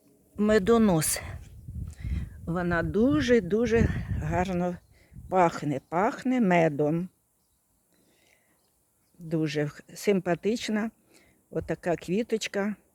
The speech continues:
Бачите, в моєму саду вона затрималася. Ті інші стволи пішли в нас, звісно, у камін. А ці у нас, ось бачите, як вітер збиває. Дуже-дуже їх багато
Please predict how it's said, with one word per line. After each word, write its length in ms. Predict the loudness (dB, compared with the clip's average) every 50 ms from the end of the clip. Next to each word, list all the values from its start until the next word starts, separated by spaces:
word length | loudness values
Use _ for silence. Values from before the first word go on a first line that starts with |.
| _ _ _ _ _ _ _ _ -14
Бачите, 500 | -6 -2 0 0 0 -2 -2 0 0 2
в 40 | 2
моєму 420 | 2 2 4 4 4 2 2 0
саду 420 | -2 -2 -4 -2 0 0 0 0
вона 280 | 2 2 2 2 2 2
затрималася. 960 | 2 2 0 2 0 2 2 4 4 4 4 2 0 -2 -2 -2 -4 -4 -4 -4 -8 _ _ _ -20 -20 -20 _ _ _
Ті 240 | -2 0 0 2 0 0
інші 360 | 2 2 2 4 2 0 0
стволи 500 | -2 0 0 2 4 6 6 6 6 4
пішли 440 | 2 -2 -6 -6 -2 0 2 2 4
в 20 |
нас, 380 | 4 2 2 0 -2 -4 -8 -14 -16 -20 -12 _
звісно, 600 | 0 0 2 2 2 0 0 -2 -2 -2 -2 -2 -4 -6 _ _ _ _ _ _
у 100 | -10 -10
камін. 600 | -6 -2 0 2 2 4 6 6 6 6 4 2 -2 _ _ _ _ _ _ _ _ _ _ _ _ _ _ _ _ _ _ _ _ _ _ _ _ _ _ _ _ _ _
А 140 | -2 -2 -2
ці 440 | -2 -4 -6 -4 0 0 0 0 0 0
у 100 | 0 0
нас, 380 | 2 2 0 0 -2 -4 -6 -8 -6 -2
ось 180 | 0 0 0 0
бачите, 360 | 0 0 0 0 0 2 2
як 300 | 2 4 2 2 0 -2
вітер 340 | -4 -4 -4 -2 -2 -2 -2
збиває. 640 | -2 0 0 0 2 2 2 2 2 2 2 0 -2 -6 _ _ _ _ _ _ _ _ _ _ _ _ _ _ _ _ _ _
Дуже-дуже 720 | -8 -4 -2 0 2 2 2 2 2 2 0 2 2 2
їх 240 | 4 4 2 2 2
багато 640 | 0 0 0 0 0 -2 -2 -4 _ -8 -8 -8